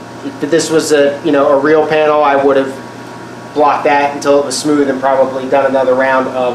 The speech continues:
epoxy primer as a sealant, because I would have probably gone right through that. But anyway, gonna take care of this gray pad real quick and then move on to mixing up some paint.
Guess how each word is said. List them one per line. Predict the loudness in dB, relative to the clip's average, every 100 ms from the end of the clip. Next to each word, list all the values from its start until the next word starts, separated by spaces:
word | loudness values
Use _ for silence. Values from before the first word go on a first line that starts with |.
| -4
epoxy | -2 -4 -4 -6
primer | -2 0 0
as | -2
a | -6 -8 -2
sealant, | -2 -2 -8 -16 -16 -14
because | -6 -4 -2
I | -2
would |
have | -4
probably | -2 0 0
gone | 0 -2
right | 0 -2
through | 2 2
that. | 2 2
But | 0
anyway, | 2 2 2 0 -2 -6
gonna | -2 0
take | 0
care | 2 2
of | 4
this | 2
gray | 0 0 0 0
pad | 0 2 2
real | 2
quick | 2 0 2
and | 0
then | 2
move | 2 2
on | 0
to | 0
mixing | -2 -2
up | -4
some | -4 -4
paint. | -2 -2